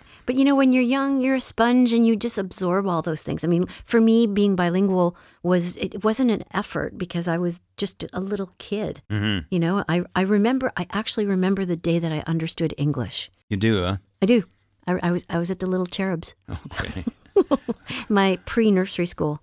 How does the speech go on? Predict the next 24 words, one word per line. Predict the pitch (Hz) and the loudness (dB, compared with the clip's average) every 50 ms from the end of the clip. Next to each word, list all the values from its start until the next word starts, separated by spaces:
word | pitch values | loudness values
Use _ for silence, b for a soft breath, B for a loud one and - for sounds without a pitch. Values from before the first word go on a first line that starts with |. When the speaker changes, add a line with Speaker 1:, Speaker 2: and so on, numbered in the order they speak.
| B B - | B B -10
Speaker 2:
Okay. | - 95 92 - - 90 92 | -8 -8 -8 -8 -8 -8 -2
Speaker 1:
And | - 175 165 165 165 | 0 0 2 4 2
I, | 170 - - | 2 2 0
I, | 170 170 175 - | -2 -2 -2 -2
the | - 180 | 0 0
light | 170 180 196 220 - - | 2 4 2 2 2 2
went | 214 214 | 0 2
off. | 233 285 320 233 - 151 | 2 0 -2 -4 -6 -8
It's | 160 - - - | -8 -6 -4 -4
like, | 170 170 - - | -4 -4 -6 -6
I, | - 147 151 - - - | -6 -6 -6 -6 -8 -6
I | - 143 143 - | -4 -4 -4 -6
understand | - 123 120 123 160 - - 277 294 359 415 | -6 -8 -6 -4 -4 -2 0 0 0 2 2
you | 440 415 | 2 2
people | - - 302 269 - 202 190 | 4 2 2 4 4 4 4
now. | 175 160 147 139 139 - _ _ | 4 4 2 0 -4 -6 _ _
Speaker 2:
That, | - 104 104 110 123 | -4 -4 -4 -2 0
that | 110 104 101 | 0 0 0
it's | 92 - - | 0 -2 -4
a | |
different | 101 92 95 - - 110 101 | -4 -4 -2 -2 -2 -2 0
language | 92 92 92 92 98 104 95 95 | 0 2 2 2 0 0 0 0
and | 92 95 | 0 2
you, | 95 98 85 | 0 0 -2